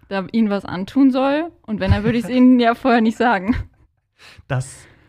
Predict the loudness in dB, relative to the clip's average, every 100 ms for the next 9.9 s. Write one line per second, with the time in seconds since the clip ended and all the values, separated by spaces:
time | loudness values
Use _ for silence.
0 | _ -8 -6 -6 -10 _ -4 -2 0 0
1 | -2 -4 -4 -2 -2 -4 -6 -8 _ -10
2 | -8 -8 -8 -8 -6 -6 -6 -8 -12 -12
3 | -14 -16 _ _ _ _ -10 -4 -2 -2
4 | -4 -4 -6 -6 -8 -6 -6 -6 -8 -10
5 | -16 _ _ _ _ _ _ -6 -6 -8
6 | -8 -6 -4 -2 -2 -2 -4 -2 2 2
7 | 0 0 2 4 4 4 4 0 0 0
8 | 0 -2 -6 -6 -6 -6 -6 -8 -6 -6
9 | -4 -4 -2 -2 -2 -6 -6 -6